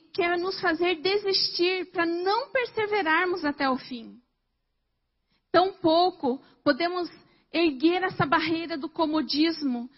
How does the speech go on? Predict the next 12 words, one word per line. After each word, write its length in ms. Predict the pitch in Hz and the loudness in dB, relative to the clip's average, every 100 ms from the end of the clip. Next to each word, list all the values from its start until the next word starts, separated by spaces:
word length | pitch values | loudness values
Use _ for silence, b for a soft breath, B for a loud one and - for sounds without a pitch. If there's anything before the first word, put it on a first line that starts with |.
| b | b
que 100 | - | 2
nos 200 | 311 330 | 4 2
levará 680 | 330 330 330 349 302 285 302 - | 0 0 0 0 2 2 2 0
ao 100 | 320 | -2
fracasso 640 | - 208 - 190 185 - | -4 -10 -6 -8 -8 -8
familiar. 560 | 277 262 254 240 233 254 | -6 -4 -2 -2 -2 -2
Nós 180 | 285 | -2
não 120 | 311 294 | -2 -2
podemos. 520 | 302 277 285 269 240 - - _ _ _ _ _ _ _ _ _ _ _ _ - | 0 0 0 0 -4 -10 -18 _ _ _ _ _ _ _ _ _ _ _ _ 0
Pessoas 580 | 294 - 349 330 381 - | 0 0 0 2 0 -2
que 100 | 339 | -8
transbordam 1040 | - 277 277 254 247 247 269 254 214 220 | -6 -2 -2 -2 -2 0 0 -2 -8 -12